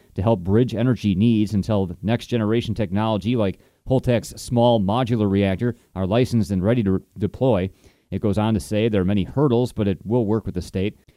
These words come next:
The governor says keeping Palisades open is, quote, "critical for Michigan's competitiveness and future economic development." She adds if Holtec gets approval, the state will help facilitate a power purchase agreement.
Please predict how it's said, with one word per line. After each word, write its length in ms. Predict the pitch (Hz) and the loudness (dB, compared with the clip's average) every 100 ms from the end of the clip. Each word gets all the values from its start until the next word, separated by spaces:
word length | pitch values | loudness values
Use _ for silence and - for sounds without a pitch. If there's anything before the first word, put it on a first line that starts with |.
| _ _ _ - | _ _ _ -8
The 80 | |
governor 300 | 110 123 117 | -2 0 0
says 360 | 107 127 131 139 | 0 2 2 2
keeping 280 | - 120 113 | 2 2 4
Palisades 520 | 127 127 110 120 104 | 4 2 2 2 4
open 320 | 120 117 143 | 4 4 4
is, 140 | 113 - | 0 0
quote, 300 | 131 123 - | 0 0 2
"critical 420 | 135 135 143 156 | 2 2 4 2
for 120 | 120 | 2
Michigan's 420 | 123 113 120 104 | 2 4 2 2
competitiveness 880 | - 104 143 147 131 101 117 139 - _ - | 2 0 2 2 2 2 0 0 -4 _ -8
and 160 | 104 101 | -6 0
future 280 | 147 123 | 0 0
economic 400 | 123 110 120 120 | -4 -2 -2 -4
development." 500 | 92 90 143 98 101 - _ _ | -2 0 2 0 -4 -8 _ _
She 180 | - 104 | -8 -4
adds 160 | 104 98 | -4 -4
if 80 | - | -2
Holtec 380 | 117 - - | -2 0 -2
gets 180 | - 92 | -2 -6
approval, 340 | 110 139 131 113 | 0 0 2 0
the 80 | |
state 280 | 104 131 123 | -2 -2 0
will 80 | 104 | 2
help 200 | 117 110 | 0 -2
facilitate 540 | 98 - 131 107 101 | -6 -2 -2 -2 -4
a 40 | 87 | -4
power 280 | - 107 92 | -4 -4 -4
purchase 420 | - 117 101 - | -4 -6 -6 -8
agreement. 460 | 90 85 78 73 | -8 -8 -8 -14